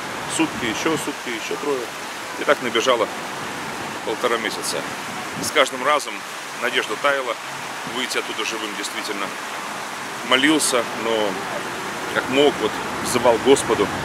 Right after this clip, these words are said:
Было тяжело. На этом холоде, дышать этим хлором,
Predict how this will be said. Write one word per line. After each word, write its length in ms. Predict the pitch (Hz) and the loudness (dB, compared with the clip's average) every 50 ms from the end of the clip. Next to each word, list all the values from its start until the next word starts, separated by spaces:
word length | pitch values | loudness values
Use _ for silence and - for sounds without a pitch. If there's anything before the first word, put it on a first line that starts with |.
| - - - - - - - - - - - - - - - | -4 -4 -4 -4 -4 -4 -4 -4 -4 -4 -2 -2 -2 4 6
Было 160 | 123 117 110 - | 6 6 6 6
тяжело. 440 | - 120 - 120 117 127 135 135 123 107 - - - - - - - - - - - - - - - - - - - - - - - - - - - - - - - - - - - - - - - - - - - - - - - - - - - - - - - - - - - - - - - - - - - - - - - - - - - - - 208 - - - - - - - - - - - - - - - - - - - - - | 4 2 4 4 6 8 8 8 6 4 0 -4 -4 -4 -4 -4 -4 -4 -4 -4 -4 -4 -4 -4 -2 -2 -4 -2 -2 -2 -2 -2 -2 -2 -2 -2 -2 -2 -2 -2 -2 -2 -2 -2 -2 -2 -2 -2 -2 -2 -2 0 0 0 0 0 0 0 0 0 0 0 0 0 0 0 0 0 0 0 0 0 0 0 0 0 0 0 0 0 0 0 0 0 0 0 0 0 0 0 0 0 0 0 0 0 0 0 0 0 0 0 0 0 0 0 0 2 2
На 60 | 101 | 4
этом 140 | 98 104 104 - - | 4 2 2 4 8
холоде, 400 | 139 147 143 139 113 113 113 104 - - - - - - - - - - - - - - - - - - - - - - | 10 10 12 10 10 10 8 6 6 4 0 -2 -2 -2 -2 -2 -2 -2 -2 -2 -2 -2 -2 -2 0 -2 -2 -2 0 2
дышать 200 | 120 117 135 120 | 6 6 6 6
этим 220 | 113 110 101 104 90 - | 6 4 0 0 0 4
хлором, 320 | 127 139 139 127 117 104 | 8 10 10 10 10 6